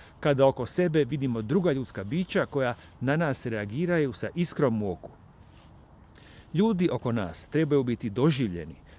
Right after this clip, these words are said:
kao osobe sa većom ili manjom sposobnosti empatije, odnosno sposobnosti da mogu razumjeti naš unutarnji život.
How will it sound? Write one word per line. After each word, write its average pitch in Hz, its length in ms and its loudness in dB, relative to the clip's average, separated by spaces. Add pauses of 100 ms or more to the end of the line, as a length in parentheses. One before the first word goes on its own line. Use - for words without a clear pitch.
(120)
kao 117 200 0
osobe 165 520 2
sa 117 180 -4
većom 160 440 2
ili 113 180 -6
manjom 147 460 0
sposobnosti 139 800 -2
empatije, 127 580 -2
odnosno 156 480 0 (260)
sposobnosti 131 920 2 (120)
da 113 100 -4
mogu 156 300 2
razumjeti 131 600 2
naš 143 280 -2 (220)
unutarnji 160 640 4
život. 92 300 -8